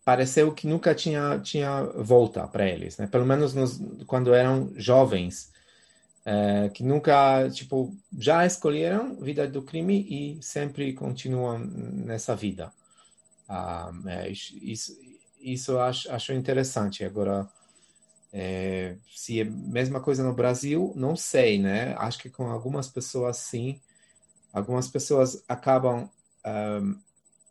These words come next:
acabam morrendo bem, bem, bem jovens, né? Não, não, não chegam até anos trinta. E, ah, depois, se chegam, né? Muitos, muitos desistem vida do crime no, no Brasil. Eu, eu,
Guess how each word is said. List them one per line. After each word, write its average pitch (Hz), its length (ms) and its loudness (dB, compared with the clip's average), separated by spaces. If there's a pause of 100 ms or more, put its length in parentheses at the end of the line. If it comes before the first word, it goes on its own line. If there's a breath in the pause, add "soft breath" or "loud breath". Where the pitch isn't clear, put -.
acabam 131 460 2
morrendo 127 500 0
bem, 127 320 0
bem, 117 380 -6
bem 110 560 -4
jovens, 127 600 0
né? 127 340 -4 (180)
Não, 113 160 -6
não, 117 260 -4
não 120 180 -2
chegam 131 360 2
até 120 180 0
anos 117 280 -2
trinta. 147 560 0 (840 loud breath)
E, 107 440 2
ah, 101 240 2
depois, 110 500 2
se - 460 -6
chegam, 143 480 6
né? 131 240 2
Muitos, 143 400 -4
muitos 151 440 -4
desistem 135 680 0
vida 90 240 -4
do 92 100 -6
crime 85 360 -8
no, 95 140 -6
no 98 140 0
Brasil. 101 420 2
Eu, 95 200 -2
eu, 101 200 -4